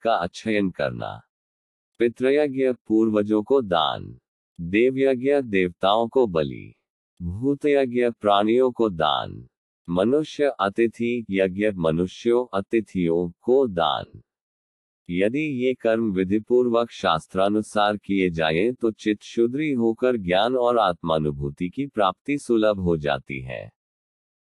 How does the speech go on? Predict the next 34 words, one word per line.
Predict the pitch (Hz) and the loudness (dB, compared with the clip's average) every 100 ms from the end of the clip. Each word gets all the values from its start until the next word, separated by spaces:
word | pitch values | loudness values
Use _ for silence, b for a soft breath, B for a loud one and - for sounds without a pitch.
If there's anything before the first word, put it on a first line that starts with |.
| - | -12
बाबा | 85 87 107 135 139 | -2 0 2 2 2
द्रर | 101 104 117 | 0 0 0
द्रर | 104 113 123 | 0 0 0
जाकर | 104 95 90 101 107 | 0 0 0 0 -2
गृहस्थाश्रमियों | 90 87 90 95 - 113 110 107 92 87 80 | 0 0 0 -4 -4 -4 -2 -2 0 0 -2
को | 80 95 | 0 2
इस | 101 - | 0 -2
पवित्र | - 101 117 123 139 | -2 0 0 0 -4
कर्तव्य | 131 104 90 85 87 92 110 | -2 -2 0 0 0 0 -2
की | - 120 | -2 -6
स्मृति | - 123 131 135 160 | -6 -2 0 0 -4
दिलाते | 131 107 95 92 95 | -2 0 0 0 0
रहते | 85 80 87 87 | 0 -2 -2 -2
थे | - 143 | 0 0
और | 120 98 | 0 0
वे | 85 85 | 0 0
लोग | 82 98 104 | 2 2 2
अत्यंत | 92 87 - 90 80 | 0 -2 -2 -2 -2
भाग्यशाली | 71 73 78 85 87 - 80 80 80 | -4 -4 -2 -2 -4 -2 -2 -2 -4
थे, | - 67 - _ _ 69 | -6 -12 -12 _ _ -4
जिन्हें | 73 82 95 139 | 0 0 2 0
घर | 120 113 | 2 0
बैठे | 95 87 90 117 | 0 0 0 0
ही | 117 160 | 0 0
बाबा | 127 95 82 90 | 0 2 2 0
से | 98 156 | -2 -4
शिक्षा | 160 - 92 - 110 | -6 -6 -8 -4 -4
ग्रहण | 90 78 104 131 | -2 -2 -2 -4
करने | - 76 73 85 | -2 -4 -2 -2
का | 143 151 | 0 0
अवसर | 127 - 107 95 | 0 -2 -2 0
मिल | 85 78 | 0 -2
जाता | 69 67 - 67 | -2 -4 -4 -6
था। | - 60 52 | -6 -12 -12